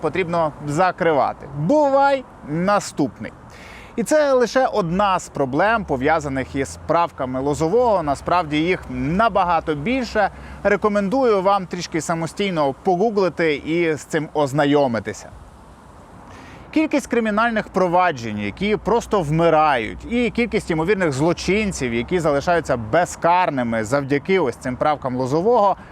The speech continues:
величезна. Альперін — це лише останній резонансний випадок. Поле для зловживань, як з боку недобросовісних правоохоронців,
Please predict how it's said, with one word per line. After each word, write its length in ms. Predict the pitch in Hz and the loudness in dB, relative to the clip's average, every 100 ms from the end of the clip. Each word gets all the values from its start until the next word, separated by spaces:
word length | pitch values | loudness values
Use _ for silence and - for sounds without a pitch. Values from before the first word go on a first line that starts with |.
| - - | -20 -8
величезна. 1040 | 131 131 190 180 - 175 170 156 101 101 107 | -2 2 2 2 0 2 4 2 0 -8 -4
Альперін — 560 | 139 165 262 277 226 165 | -2 0 2 4 2 2
це 460 | 202 214 202 180 | 2 4 4 4
лише 400 | 147 151 - 185 | 2 0 2 4
останній 960 | 156 190 - - 170 175 170 147 127 123 | 4 2 -2 0 2 2 -2 -2 0 2
резонансний 880 | 147 151 135 127 135 139 - 120 110 | 2 2 0 0 0 -2 -4 -4 0
випадок. 520 | 135 151 - - - - - - - - - | 0 0 -4 -12 -12 -18 -20 -18 -20 -12 0
Поле 340 | 294 311 277 | 2 4 2
для 300 | 170 180 214 | 2 0 0
зловживань, 840 | 170 185 151 151 143 151 156 120 | 0 -2 0 0 2 4 4 0
як 240 | 107 180 165 | 0 -2 -2
з 40 | |
боку 280 | 139 208 196 | -4 -4 -2
недобросовісних 840 | 170 151 147 143 226 208 156 156 - | -2 0 -2 0 0 0 -2 -6 0
правоохоронців, 1040 | 180 180 160 143 139 156 226 170 - 98 | 2 4 2 2 2 2 2 0 -6 -10